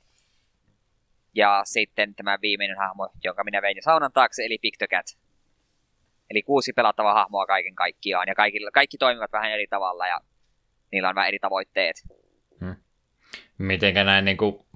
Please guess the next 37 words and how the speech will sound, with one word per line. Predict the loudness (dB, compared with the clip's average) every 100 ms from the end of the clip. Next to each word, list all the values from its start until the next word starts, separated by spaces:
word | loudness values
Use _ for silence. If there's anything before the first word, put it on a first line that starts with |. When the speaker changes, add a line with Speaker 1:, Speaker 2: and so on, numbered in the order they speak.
| -20 0
Speaker 2:
kontrolleista | 0 2 2 4 4 2
ja | 0
muistakin | 0 0 -2 -2
kun | -4 -2
puhutaan, | 2 4 6 4 4
niin | -2 -6 _ _ _ 2
eroa | 6 6 6
toisista? | 6 4 4 2 2 2
Sonicilla | 4 4 4 4
on | 2
nyt | 2
toinen | 2 2 4
perusjutut, | 4 4 2 -4 _ -6 -2 -2 -2
mitä | 0 2
sillä | 2 -2 _ _ -2
yleensäkin | 4 4 2 0 2
on, | 2
että | 2 -4 -4 _ -20 -20 _ _ _
hyppy | -2 -2 4 4
ja | 4 0
spin | -4 2 2 4
dash, | 2 2 -2
mutta | -4 -4 -4
sitten | -4 -6 -6
sillä | 0 2
on | 2
kanssa | 2 2 0
semmonen | 2 2 2 2 -2 -6 _ -20 -20 _ _
hakeutuva | 0 4 4 4 2 2 0 -4 -4 -2
juttu | 0 0
Speaker 1:
Joo, | 2
Speaker 2:
tässä | 4 4
Speaker 1:
ho-, |
Speaker 2:
ihan | 4 6
Speaker 1:
homing | 8 8 6 2
Speaker 2:
pela- |
Speaker 1:
attack. | -2 -6